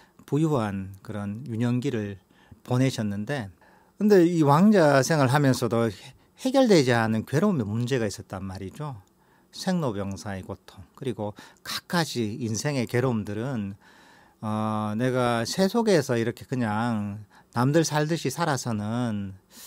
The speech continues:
어, 여기서 벗어날 방법이 없다. 이렇게 해서, 어, 부처님께서 그럼 길이 무엇인가 해서, 어, 나름 고민을 하시다가, "아, 이건 내 집에 있어서는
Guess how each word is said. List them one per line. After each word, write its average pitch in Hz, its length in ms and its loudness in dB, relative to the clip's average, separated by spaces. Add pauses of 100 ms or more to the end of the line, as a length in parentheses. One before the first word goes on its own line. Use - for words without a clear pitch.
(760)
어, 113 180 -4
여기서 147 240 -2
벗어날 143 360 0
방법이 123 380 -2
없다. 107 280 -6 (920)
이렇게 254 340 2
해서, 117 720 0 (460)
어, 113 100 -4
부처님께서 107 760 -4
그럼 117 260 -4
길이 208 240 2
무엇인가 98 720 -4
해서, 98 440 -8 (520)
어, 104 280 -8
나름 107 520 -4 (580)
고민을 160 340 4
하시다가, 113 680 -4 (600)
"아, 117 260 -4
이건 120 300 0 (100)
내 120 80 -2
집에 196 260 4
있어서는 107 560 -2